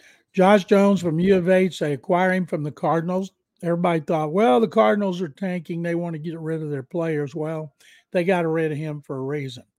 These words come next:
You know, he comes in here, and I've never liked it when you move players around, rookies, veterans.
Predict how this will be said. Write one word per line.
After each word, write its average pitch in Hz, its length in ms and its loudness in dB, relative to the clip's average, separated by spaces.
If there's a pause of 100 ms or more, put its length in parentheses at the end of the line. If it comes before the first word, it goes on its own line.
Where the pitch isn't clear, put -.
(400)
You 160 100 -8
know, 143 60 -6
he 175 160 -4
comes 190 400 -4
in 180 200 -4
here, 165 480 -4 (380)
and 165 300 -8
I've 220 220 0
never 233 520 0
liked 180 320 -4
it 151 100 -10
when 160 200 -10
you 156 80 -8
move 190 400 -6
players 165 520 -6
around, 151 560 -10
rookies, 190 420 -6
veterans. 175 600 -6